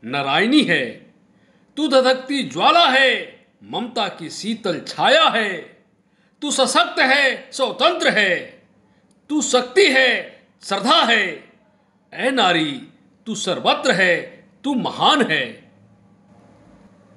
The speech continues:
भारत की स्वाधीनता आंदोलन के महायज्ञ में मातृशक्ति ने वंदे मातरम का जयघोष करते हुए असंख्य महिलाओं ने अपने प्राणों की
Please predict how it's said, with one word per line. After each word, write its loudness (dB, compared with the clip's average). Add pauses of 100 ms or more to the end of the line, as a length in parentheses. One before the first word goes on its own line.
(140)
भारत 0
की -6
स्वाधीनता 0
आंदोलन 0
के 0
महायज्ञ 0
में 0 (540)
मातृशक्ति -4
ने -2
वंदे -2
मातरम -2
का -2
जयघोष -2 (140)
करते 2
हुए 2 (920)
असंख्य -2
महिलाओं 0
ने -2
अपने -6
प्राणों -2
की -10